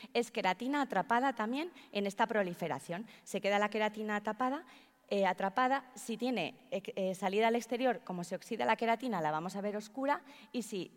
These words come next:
eh, está tapada, pues la vamos a ver blanca. Y luego, bueno, pues fisuras o crestas. Aquí vemos las,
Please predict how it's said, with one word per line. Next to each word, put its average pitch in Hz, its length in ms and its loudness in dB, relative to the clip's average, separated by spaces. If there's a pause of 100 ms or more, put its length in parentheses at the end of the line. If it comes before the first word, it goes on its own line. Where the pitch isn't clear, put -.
eh, 170 380 0
está 180 240 0
tapada, 240 480 2
pues 202 120 -4
la 165 80 4
vamos 170 280 -2
a 156 40 -8
ver 143 220 -4 (320)
blanca. 127 400 -2 (240)
Y 170 60 -8
luego, 156 200 -4
bueno, 147 200 -8
pues 147 180 -12
fisuras 165 640 -4
o 147 120 -8
crestas. 131 520 -16 (380)
Aquí 170 240 -4
vemos 165 260 -4
las, 170 400 -2